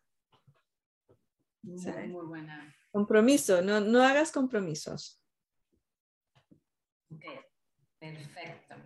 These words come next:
Speaker 1: Ahí, em, dice, ah, aquí esta está muy buena también. Dice, "Algunos de los, de, de los miembros de Walk With Me Now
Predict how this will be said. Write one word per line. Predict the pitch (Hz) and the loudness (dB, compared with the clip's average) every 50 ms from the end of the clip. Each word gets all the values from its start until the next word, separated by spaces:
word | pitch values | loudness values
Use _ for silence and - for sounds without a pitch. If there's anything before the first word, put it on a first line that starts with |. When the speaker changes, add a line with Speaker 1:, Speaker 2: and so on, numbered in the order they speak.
| - _ _ _ _ _ _ _ _ _ _ _ _ _ - - - _ - _ _ _ | -20 _ _ _ _ _ _ _ _ _ _ _ _ _ -20 -20 -20 _ -20 _ _ _
Speaker 1:
Ahí, | _ 247 254 277 302 302 311 302 - - | _ 6 6 6 6 4 2 0 0 2
em, | 233 240 233 233 233 233 233 233 226 226 226 226 226 226 226 _ _ _ _ _ _ _ _ _ _ _ _ _ | 4 6 6 6 6 6 6 8 8 8 8 6 6 4 -2 _ _ _ _ _ _ _ _ _ _ _ _ _
dice, | 226 220 214 - 220 220 214 214 214 214 208 208 208 208 214 208 208 - - - _ _ | -4 -4 -4 -2 -2 0 2 2 2 2 2 0 0 -2 -2 -6 -8 -10 -18 -20 _ _
ah, | - 220 226 226 220 214 | 6 8 8 10 8 6
aquí | 220 220 214 | 6 4 2
esta | 208 - 226 | 4 4 0
está | 220 220 214 | 2 4 6
muy | 214 214 214 | 6 6 6
buena | 208 202 202 196 190 196 | 6 4 2 0 -4 -4
también. | 202 202 196 185 190 | -6 -4 -4 -4 -4
Dice, | 190 190 - 233 - | -6 2 2 2 6
"Algunos | - 240 254 247 285 370 415 453 453 | 8 6 6 6 4 2 2 2 2
de | 415 311 | 2 2
los, | 285 247 226 226 | 0 -2 -2 2
de, | 226 233 226 220 214 | 2 2 2 2 2
de | 214 214 220 214 | 2 4 4 4
los | 214 226 220 214 | 6 4 2 2
miembros | 214 240 247 254 254 330 269 | 2 0 0 0 -2 -2 -2
de | 269 | -2
Walk | 233 226 233 226 247 | 0 2 0 0 0
With | 269 | -2
Me | 240 269 | 0 4
Now | 269 269 269 233 214 202 214 269 - | 4 6 6 6 6 4 2 0 -6